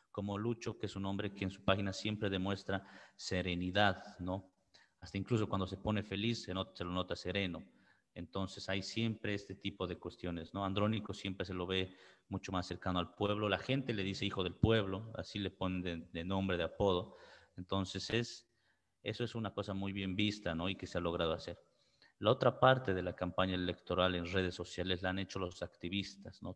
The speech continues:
Todas estas personas que, eh, han, que ha sido quitada su voz de los medios de información, han encontrado sus propios medios de información. Y ellos los han creado, ellas los han creado.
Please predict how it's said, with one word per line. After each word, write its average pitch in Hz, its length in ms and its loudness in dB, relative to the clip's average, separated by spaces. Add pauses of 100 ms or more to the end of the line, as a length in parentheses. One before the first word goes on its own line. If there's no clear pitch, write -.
Todas 117 400 4
estas 113 340 -2
personas 92 680 0 (680)
que, 98 560 4
eh, 87 640 -2 (340)
han, 104 180 2 (460)
que 104 80 -2
ha 92 40 2
sido - 200 -4
quitada 117 420 2
su - 160 -6
voz 107 420 0 (200)
de 90 100 -6
los 85 160 -6
medios 92 380 0
de 87 60 -6
información, 85 560 -6 (380)
han 113 140 6
encontrado 98 400 2
sus 92 140 -8
propios 95 400 2
medios 92 240 2
de 82 60 -8
información. 87 540 -12 (560)
Y 98 120 2
ellos 104 140 4
los 90 160 -2
han 92 140 0
creado, 87 500 2
ellas 101 200 2
los 87 120 -6
han 90 120 0
creado. 82 320 -2